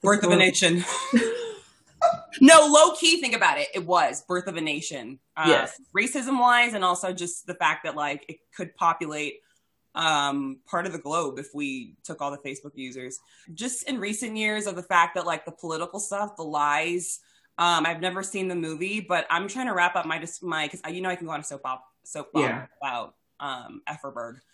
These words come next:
Speaker 1: It's, I love the fact that it connects people from across the globe. A lot of people still have it with all the social media to connect them to their families.
Speaker 2: Yeah.
Speaker 1: Otherwise, the C E O and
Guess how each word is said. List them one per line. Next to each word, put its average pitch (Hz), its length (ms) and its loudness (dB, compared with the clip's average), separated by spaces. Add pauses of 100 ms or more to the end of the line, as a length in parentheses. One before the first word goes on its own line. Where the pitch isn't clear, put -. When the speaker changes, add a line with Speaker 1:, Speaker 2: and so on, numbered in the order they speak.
(400)
Speaker 1:
It's, - 520 -10 (400)
I 208 180 4
love 226 300 2
the 285 80 -4
fact 233 260 2
that 208 100 -4
it 165 120 -6
connects 175 340 -4
people 190 220 -8
from 185 120 -6
across 170 340 -6
the 175 60 -12
globe. 151 320 -8
A 165 40 -8
lot 156 140 0
of 170 60 -10
people 175 140 -10
still 160 240 -8
have 147 280 -6
it 139 100 -6
with - 100 -16
all 147 140 -8
the 151 80 -12
social 147 320 -12
media 143 220 -12
to - 100 -20
connect 139 260 -16
them 151 140 -10
to 156 100 -14
their 143 160 -12
families. 151 640 -12 (520)
Speaker 2:
Yeah. 180 40 4
Speaker 1:
Otherwise, 220 840 2 (300)
the 175 160 -6
C 226 340 -2 (140)
E 208 80 -8
O 202 420 2 (100)
and 180 460 -2